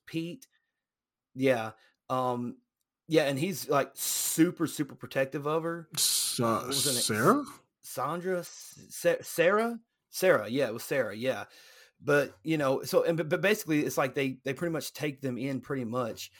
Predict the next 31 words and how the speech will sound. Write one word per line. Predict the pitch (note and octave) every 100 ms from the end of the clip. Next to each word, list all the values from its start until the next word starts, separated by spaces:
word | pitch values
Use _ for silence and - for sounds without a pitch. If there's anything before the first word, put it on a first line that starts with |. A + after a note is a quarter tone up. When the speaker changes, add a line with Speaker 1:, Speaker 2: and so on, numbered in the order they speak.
| - - _
Speaker 1:
Um, | C3+ C3 B2 A2+ G#2 _ _ _ _ _
and | C#3 C#3
then | D3 C#3 - B2
the |
whole | A#2+ D3 C3+
thing | C#3+ C#3 C3
is | B2+
just, | A#2+ A2 - - _ _ _ _ _ _ C#3
you, | C3+
you're | C3+
going | C3+ C3 A#2+
all | C#3+
over. | B2+ -
And | C3
I, | C#3 D3+
I |
don't | G3+
wanna | F3
ruin | D#3 E3+ C#3+
too | C3 D3+
much | C#3+ C3+ C3
for | A#2+ B2+
the |
people | C3+ B2
who | A#2+
haven't | C3+ C3 -
played | - B2+ C#3+
it. | D#3 - _ _ _ _ _ C3+
Um, | C3 B2+ A#2+ F#2+ _ _ _ _ _ _ _ _ _ _ _ _
but | A#2+ C3 B2+ A#2
then | C#3 C#3 C3+ B2+